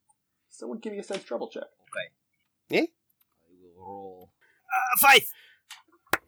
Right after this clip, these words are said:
Speaker 2: Where's
Speaker 1: Okay.
Speaker 2: this trouble?
Speaker 1: You've kind of relaxed into your Xanax high a little bit,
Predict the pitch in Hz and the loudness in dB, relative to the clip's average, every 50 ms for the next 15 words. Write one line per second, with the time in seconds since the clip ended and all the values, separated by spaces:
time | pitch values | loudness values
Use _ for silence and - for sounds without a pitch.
0 | - _ - - _ - - _ - - - _ - - _ _ _ _ _ - | -20 _ -20 -20 _ -20 -20 _ -20 -20 -20 _ -20 -20 _ _ _ _ _ -20
1 | - - - - 156 151 139 - - - - - - 151 135 117 104 - _ _ | -14 -6 -2 2 4 4 4 4 2 -4 -8 -6 -4 -4 -4 -4 -4 -6 _ _
2 | _ _ _ _ _ _ _ _ _ - - - 147 - 170 143 120 98 - - | _ _ _ _ _ _ _ _ _ -20 -20 -16 -8 -4 -2 -2 -2 -2 -4 -6
3 | - 120 117 110 110 110 110 - - 120 123 120 107 104 98 95 92 113 107 110 | -4 -2 2 2 2 2 2 -2 -6 -6 -6 -6 -4 -6 -6 -4 -4 -4 -4 -2
4 | 110 110 104 - - - 113 110 107 107 104 107 110 107 107 110 95 110 110 110 | -2 -2 -2 -2 0 2 4 4 4 4 2 -2 -2 -2 -2 -2 0 0 -2 -2
5 | 107 | -4